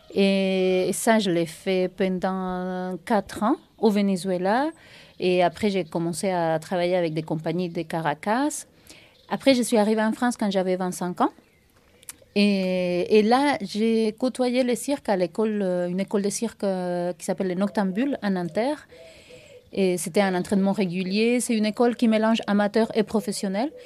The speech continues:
Et ça, c'était super parce que ça m'a permis de rentrer directement dans le milieu professionnel. J'ai rencontré tout mon cercle d'amis et, et de travail. Ça a commencé à Nanterre. Et grâce à, c'est, c'est une école magnifique, euh,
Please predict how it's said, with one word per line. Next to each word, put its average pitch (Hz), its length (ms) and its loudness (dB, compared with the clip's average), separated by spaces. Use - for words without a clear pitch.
Et 180 60 -4
ça, 208 140 -2
c'était 185 180 -8
super 208 260 -4
parce 208 140 -6
que 185 80 -10
ça 180 120 -8
m'a 165 120 -4
permis 180 320 -2
de 170 440 -2
rentrer 190 300 0
directement 196 480 0
dans 185 180 -2
le 170 80 -4
milieu 175 220 0
professionnel. 196 800 -6
J'ai 175 160 0
rencontré 180 640 0
tout 220 120 2
mon 190 180 2
cercle 214 340 -2
d'amis 202 680 2
et, 175 880 -4
et 185 40 0
de 175 360 0
travail. 196 480 0
Ça 202 120 -4
a 156 60 -4
commencé 165 340 -4
à 190 80 0
Nanterre. 160 380 -4
Et 170 300 -8
grâce 175 380 -6
à, 160 220 -8
c'est, 170 200 -6
c'est 196 140 -2
une 175 80 0
école 170 200 0
magnifique, 175 480 -4
euh, 170 40 -2